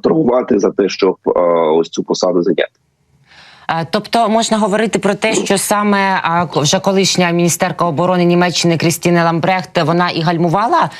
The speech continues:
Speaker 2: е, передачу Леопардів два Україні. А яка позиція в самого Шольца? А хто ще, е, проти, а хто за? Хто є найбільшим от, е, гальмом в цьому процесі?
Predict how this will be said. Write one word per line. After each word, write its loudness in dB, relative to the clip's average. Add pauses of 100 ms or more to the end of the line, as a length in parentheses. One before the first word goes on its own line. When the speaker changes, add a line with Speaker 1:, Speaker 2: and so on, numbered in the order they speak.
(120)
Speaker 2:
е, -4
передачу -2
Леопардів 0
два 0
Україні. 0
А -2
яка -2
позиція 0
в -2
самого 0
Шольца? 0 (220)
А -4
хто -2
ще, -2
е, 0
проти, 0
а -2
хто -2
за? 0 (180)
Хто -2
є 2
найбільшим 0
от, -2
е, 2 (380)
гальмом 0
в -2
цьому 0
процесі? -4